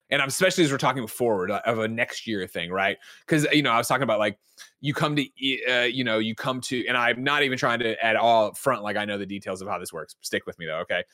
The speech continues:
E-, E S A comes and he's like, "Hey, we're doing E three twenty twenty-three. Give us X amount of dollars and you can be a part of it and have your showcase." Why would I do that? Like, what's your reach? What are you doing? I can do this on my own or partner up with, like,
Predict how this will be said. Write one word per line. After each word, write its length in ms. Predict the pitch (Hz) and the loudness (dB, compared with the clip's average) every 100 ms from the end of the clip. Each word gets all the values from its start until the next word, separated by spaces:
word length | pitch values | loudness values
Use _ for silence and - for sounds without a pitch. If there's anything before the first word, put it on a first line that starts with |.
| - _ - | -20 _ 0
E-, 160 | 165 160 - | 0 0 -2
E 140 | 165 156 | 2 4
S 100 | 156 | 4
A 100 | 143 | 2
comes 280 | 160 147 131 | 2 -2 0
and 40 | |
he's 80 | 127 | 0
like, 120 | 120 | 2
"Hey, 140 | 135 | 2
we're 100 | 131 | 2
doing 260 | 117 131 127 | 2 0 0
E 180 | 117 123 | -4 -6
three 220 | - 117 | -6 -6
twenty 220 | - 117 | -4 -6
twenty-three. 540 | 117 110 117 123 117 110 _ - _ _ | -4 -6 -2 0 0 -4 _ -20 _ _
Give 160 | 147 127 | 2 2
us 200 | 127 - - | 2 0 -2
X 220 | 131 - | 0 0
amount 200 | 120 113 | 0 0
of 160 | 107 | 0
dollars 360 | 110 139 120 113 | 2 4 4 0
and 80 | 117 | -6
you 80 | 110 | -6
can 100 | 113 | -4
be 80 | |
a 60 | 107 | -2
part 200 | 117 117 | 0 0
of 80 | 107 | -2
it 40 | |
and 80 | 98 | -4
have 100 | 107 | -4
your 80 | 104 | 0
showcase." 360 | 151 127 101 - - _ | 0 0 -4 -8 -20 _
Why 200 | 120 135 | 2 4
would 120 | 143 | 6
I 60 | 135 | 4
do 180 | 131 156 | 2 2
that? 260 | 120 98 - | 2 2 -2
Like, 280 | 98 98 - | -8 -10 -12
what's 380 | 107 120 131 - | -8 0 0 0
your 120 | 117 | -4
reach? 300 | 113 123 107 | -2 -4 -6
What 160 | 101 117 | -2 -2
are 40 | |
you 140 | 113 104 | -2 -6
doing? 360 | 110 120 107 | -4 -4 -2
I 120 | 95 110 | -2 -2
can 140 | 127 | -2
do 160 | 113 110 | -2 -2
this 180 | 107 | -2
on 140 | 110 104 | -2 -2
my 160 | 98 | 0
own 200 | 107 107 | 0 0
or 80 | 98 | -2
partner 300 | - 110 104 | 0 0 0
up 100 | 104 | -2
with, 80 | 95 | -2
like, 200 | 95 101 | -6 -4